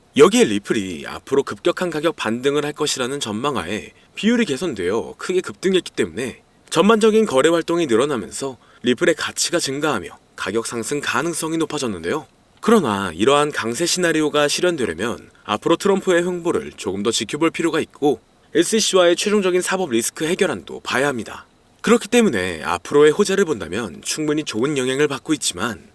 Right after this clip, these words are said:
암호화폐 시장의 흐름이 좋아지면서 다양한 코인들의 폭발적인 상승을 불러오고 있으며 이러한 강세의 영향인지 우리나라의 최대 코인 거래소인 업비트를 비롯한 다양한 코인 거래소 역시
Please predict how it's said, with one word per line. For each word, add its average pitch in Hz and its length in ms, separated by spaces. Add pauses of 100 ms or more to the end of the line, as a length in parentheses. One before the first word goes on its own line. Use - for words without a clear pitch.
암호화폐 202 360
시장의 190 360
흐름이 190 240
좋아지면서 98 800 (180)
다양한 156 320
코인들의 180 420
폭발적인 170 480
상승을 170 460
불러오고 120 420
있으며 101 460 (360)
이러한 233 260
강세의 147 520
영향인지 98 720 (240)
우리나라의 139 460
최대 185 220
코인 175 280
거래소인 117 420 (220)
업비트를 131 520
비롯한 135 500
다양한 123 480
코인 196 260
거래소 185 280
역시 147 420